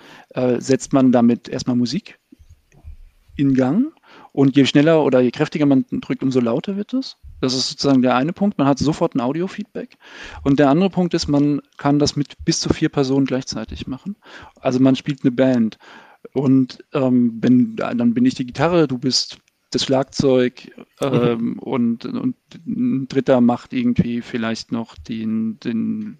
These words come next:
Speaker 1: das Keyboard.
Speaker 2: Mhm.
Speaker 1: Und die, die Unterstellung ist erstmal, dass das einmal halt motiviert und dass das Audio-Feedback funktioniert und dass das den Therapieerfolg stärkt. Und das untersuchen wir gerade. Und das funktioniert natürlich nur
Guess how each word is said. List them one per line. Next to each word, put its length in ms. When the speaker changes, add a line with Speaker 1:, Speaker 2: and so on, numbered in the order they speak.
Speaker 1:
das 160
Keyboard. 460
Speaker 2:
Mhm. 360
Speaker 1:
Und 240
die, 100
die 280
Unterstellung 460
ist 100
erstmal, 380
dass 220
das 280
einmal 300
halt 160
motiviert 640
und 720
dass 240
das 160
Audio-Feedback 720
funktioniert 640
und 140
dass 160
das 280
den 140
Therapieerfolg 760
stärkt. 340
Und 100
das 140
untersuchen 460
wir 80
gerade. 340
Und 220
das 140
funktioniert 440
natürlich 380
nur 240